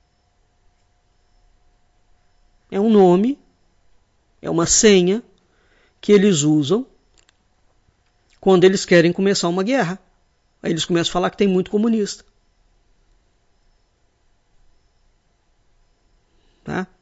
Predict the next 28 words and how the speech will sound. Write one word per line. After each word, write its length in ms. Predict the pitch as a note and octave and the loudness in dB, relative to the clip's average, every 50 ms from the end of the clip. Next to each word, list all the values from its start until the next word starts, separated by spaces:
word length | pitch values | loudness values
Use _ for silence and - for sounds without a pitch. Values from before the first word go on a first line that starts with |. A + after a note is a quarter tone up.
| _ _ _ _ _ - - - - - - - | _ _ _ _ _ -20 -20 -18 -18 -18 -16 -6
Então 160 | - F3 A3+ | 0 2 4
é 60 | C4+ B3+ | 4 4
preciso 340 | - C4+ A3 - B3 A3 | 2 0 0 0 0 0
separar 400 | - - G#3 E3+ F#3 E3+ E3 E3+ | 2 0 0 2 2 0 2 2
a 40 | E3+ | 0
ação 300 | D#3 - - C4 C#4 C#4 | -2 -2 0 2 2 2
de 120 | A#3 G3+ G3 | 2 0 0
uma 100 | G3+ F#3+ | 0 0
esquerda 560 | F3 - - - G3 G#3+ A#3+ A#3 F#3+ E3 D#3+ | -2 -2 -4 -2 0 2 2 2 2 0 -2
brasileira, 720 | D3 D#3 D#3 C#3 C#3+ C#3 C3+ C#3+ C#3+ D3+ D#3+ E3 G3+ G3 - _ _ _ _ _ _ _ _ _ _ _ _ _ _ _ _ _ _ _ _ _ _ _ _ _ _ _ _ _ _ _ _ _ _ _ - | -4 -4 -4 -4 -6 -6 -6 -2 -2 0 0 0 -2 -4 -8 _ _ _ _ _ _ _ _ _ _ _ _ _ _ _ _ _ _ _ _ _ _ _ _ _ _ _ _ _ _ _ _ _ _ _ -4
que 100 | - F3 | -2 -2
existiu, 460 | D3+ D3+ E3 - - - E3 E3 F3+ | 0 2 0 0 0 0 0 0 0
a 80 | E3+ | 2
Guerra 200 | D#3 E3+ D#3+ D3 | 2 2 2 2
do 100 | F3+ A#3+ | 2 -2
Araguaia, 340 | A3+ - E3+ E3 D#3 D3+ D#3 | -2 -2 -2 -2 -2 -4 -4
é 20 | G3+ | -4
uma 60 | A3 | -2
coisa 180 | - D#4+ D#4 | -2 -2 -2
concreta, 540 | - E4 D#4+ - F3+ E3 E3+ F3 D#3+ - - | 0 0 0 2 2 2 2 2 0 -2 -8
ué. 160 | - A2 - - _ _ _ _ _ _ _ _ _ _ _ _ _ _ _ - | -16 -16 -18 -20 _ _ _ _ _ _ _ _ _ _ _ _ _ _ _ -10
Guerrilha 380 | F#3+ D#3 D#3+ D#3+ F3 E3+ F3 D3 | -6 -2 0 2 2 2 2 0
do 100 | D#3 D#3 | -2 -4
Araguaia. 420 | D3+ D#3 E3 D3+ D#3 - - - _ _ _ _ _ _ _ _ _ _ _ _ _ _ | -6 -8 -10 -10 -12 -14 -14 -18 _ _ _ _ _ _ _ _ _ _ _ _ _ _
Do 80 | - D#3 | -14 -12
Araguaia, 500 | D3+ D3+ D3 C#3+ D#3+ D#3 D#3+ D3 C#3+ C#3 | -10 -10 -8 -6 -6 -6 -6 -6 -8 -8
né? 160 | D#3 F#3+ G#3 - _ _ _ _ _ _ _ _ _ _ _ - - - - - - - - - - | -8 -10 -10 -12 _ _ _ _ _ _ _ _ _ _ _ -20 -20 -20 -20 -20 -20 -20 -20 -18 -6
É, 640 | - F#3 F3+ F3+ F3+ F3 F3 F3 E3+ E3 D#3+ D#3 | 0 2 4 6 8 8 6 6 4 4 2 0